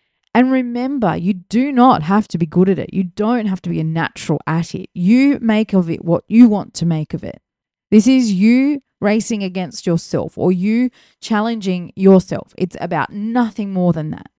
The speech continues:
Okay? It took me a long time, and I mean until adulthood, to realize that everything I did when I was little, and,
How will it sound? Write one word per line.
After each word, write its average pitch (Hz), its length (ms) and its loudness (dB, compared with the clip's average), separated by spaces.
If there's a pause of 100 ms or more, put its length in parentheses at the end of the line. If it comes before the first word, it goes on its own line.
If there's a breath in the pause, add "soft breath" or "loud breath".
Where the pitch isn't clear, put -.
(540)
Okay? 190 260 -4
It - 140 -8
took - 240 -4
me 339 140 -6
a - 120 -2
long 208 800 0
time, 143 420 -8
and 185 80 -4
I 214 80 -4
mean 220 180 -4
until 202 300 -4
adulthood, 190 560 2
to 202 100 2
realize 175 440 0
that - 180 -10 (320 soft breath)
everything 349 320 2
I 269 120 4
did 233 260 0
when 214 120 4
I 190 80 2
was 175 160 0
little, 180 340 0 (280 soft breath)
and, 202 320 0